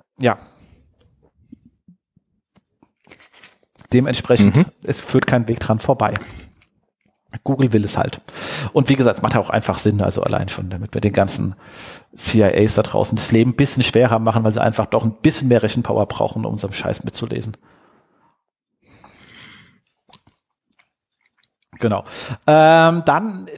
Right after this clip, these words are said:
Speaker 1: die, es wabert ja immer rum, die neue Google, ähm, Search-Konsole. Ich hab, wir haben da auch einen Artikel drin von ganz vielen. Ich hab jetzt hier einen raus, äh, reingenommen, der sich ein bisschen mit dem Index Coverage Report, dem neuen von der Search-Konsole, auseinandersetzt, die ja in der neuen Beta drin ist.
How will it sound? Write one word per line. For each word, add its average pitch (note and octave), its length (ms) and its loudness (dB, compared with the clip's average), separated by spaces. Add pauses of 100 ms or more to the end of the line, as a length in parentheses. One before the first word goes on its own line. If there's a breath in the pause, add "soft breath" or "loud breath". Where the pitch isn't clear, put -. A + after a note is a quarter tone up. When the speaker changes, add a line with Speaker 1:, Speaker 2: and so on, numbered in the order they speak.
Speaker 1:
die, D#3 140 -2
es - 300 -4
wabert F#3+ 320 2
ja F#3+ 60 2
immer E3+ 140 2
rum, G#3+ 280 0
die E3 100 -2
neue F#3 340 -2
Google, A#3 520 -4 (580)
ähm, F3 840 4
Search-Konsole. A3 880 2
Ich - 120 0
hab, E3 140 -2
wir E3+ 80 4
haben F3+ 80 0
da D#2+ 200 2
auch - 140 -4
einen F3 300 0
Artikel F3+ 380 0
drin F3 220 0
von D3 160 -2
ganz F#3 280 -2
vielen. F#3+ 200 2
Ich D3+ 60 2
hab D#3 60 2
jetzt D3+ 120 0
hier - 120 0
einen E3+ 160 2
raus, D#3+ 320 0
äh, - 100 -2
reingenommen, D#3 540 2
der D3+ 140 2
sich - 80 -8
ein - 40 -10
bisschen D3+ 260 -2 (420 loud breath)
mit D3+ 160 2
dem D3 140 4
Index E3+ 600 2 (460 soft breath)
Coverage F3+ 540 0
Report, E3 400 0
dem E3 120 -2
neuen D#3 240 2
von D#3+ 180 -4
der D3 180 2
Search-Konsole, D3 840 -2
auseinandersetzt, D#3 1040 0
die C#3+ 100 -4
ja C#3 160 6
in C#3+ 140 -4
der B2 220 4
neuen C#3+ 420 2
Beta C3+ 400 2
drin F3+ 340 -2
ist. - 260 -2